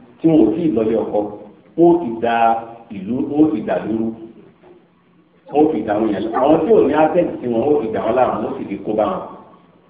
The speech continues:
Wọ́n ó wá ìyà Ọlọ́run tàjọ fúnra wọn. Ẹ bá wá dọ́dọ̀ ọkọ tán, gbogbo jáde ń sọgbé yẹn, yóò bá di yẹ̀yẹ́ mọ́ wọn lọ́wọ́. Ẹ máa kíyèsí wọn tán láti bí mẹ́yọ̀ kan.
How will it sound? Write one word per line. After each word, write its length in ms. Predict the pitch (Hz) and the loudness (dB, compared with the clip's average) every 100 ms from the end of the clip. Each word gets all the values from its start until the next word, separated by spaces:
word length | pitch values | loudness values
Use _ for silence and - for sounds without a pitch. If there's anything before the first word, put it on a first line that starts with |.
| _ _ _ _ _ _ _ _ - | _ _ _ _ _ _ _ _ 0
Wọ́n 180 | 190 240 | 4 6
ó 120 | 240 | 6
wá 120 | - 196 | 6 2
ìyà 220 | 196 156 | 2 0
Ọlọ́run 380 | 147 190 156 147 | 2 2 2 0
tàjọ 260 | 117 117 135 | -6 -4 -2
fúnra 280 | 151 143 135 | 0 2 4
wọn. 240 | 135 135 135 - - - - _ _ _ _ _ | 2 -2 -4 -12 -16 -20 -20 _ _ _ _ _
Ẹ 100 | - 170 | 8 10
bá 140 | 233 | 8
wá 120 | 247 240 | 6 6
dọ́dọ̀ 320 | 247 240 170 | 6 6 4
ọkọ 220 | 165 175 | 4 2
tán, 240 | 156 185 185 190 - | 2 0 0 -2 -2
gbogbo 280 | 170 165 175 | -2 4 4
jáde 240 | 190 170 185 | 6 4 4
ń 100 | 175 | 2
sọgbé 240 | 160 160 | 2 4
yẹn, 240 | 147 139 139 - - | 2 0 -2 -8 0
yóò 180 | 160 | 2
bá 100 | 190 123 | 4 4
di 100 | 117 | 2
yẹ̀yẹ́ 260 | 110 107 | 0 0
mọ́ 100 | 123 | 0
wọn 120 | 117 113 | 0 2
lọ́wọ́. 200 | 120 117 - - - - - - _ _ _ _ _ _ _ _ | 2 0 -6 -14 -18 -20 -20 -20 _ _ _ _ _ _ _ _
Ẹ 80 | 127 | 2
máa 180 | 147 123 | 2 2
kíyèsí 360 | - 165 - | 2 0 2
wọn 160 | 117 104 | -2 -2
tán 140 | 123 | 0
láti 200 | 123 120 107 | 0 0 -2
bí 120 | 113 | -4
mẹ́yọ̀ 280 | 104 101 92 | -2 -2 -4
kan. 200 | 98 | -8